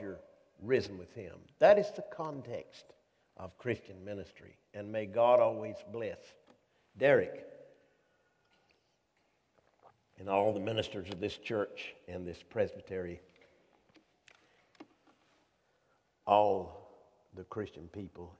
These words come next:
and myself included. Let's pray. Lord God, may we have a fresh unction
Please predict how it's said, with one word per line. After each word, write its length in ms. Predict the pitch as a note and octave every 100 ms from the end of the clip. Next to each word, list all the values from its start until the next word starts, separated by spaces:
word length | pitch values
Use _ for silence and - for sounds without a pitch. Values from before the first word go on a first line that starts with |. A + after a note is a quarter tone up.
| -
and 320 | F2+ F2 E2+ - _ _
myself 540 | - F#2 D#2 - F2+ D#2+ - _ _ _ -
included. 500 | F2 - F2 C#2+ - _ _ _ -
Let's 140 | A2
pray. 300 | - D#2 - _ _ _ _ _ _ _ _ _ _ _ _ _ - - - - _
Lord 400 | - A#2 A#2+ G#2
God, 420 | G2+ A2+ G#2+ G2 F#2 - - G#2+
may 600 | G#2+ A#2 A2+ A2 A2 G2+ - - - _ _ _ _ _ _ - _ - _ - _ _
we 160 | A#2+ B2+
have 240 | C#3+ B2+
a 60 | G#2+
fresh 600 | - D3+ C#3 A#2 - - - - -
unction 540 | C3 - - G#2+ G2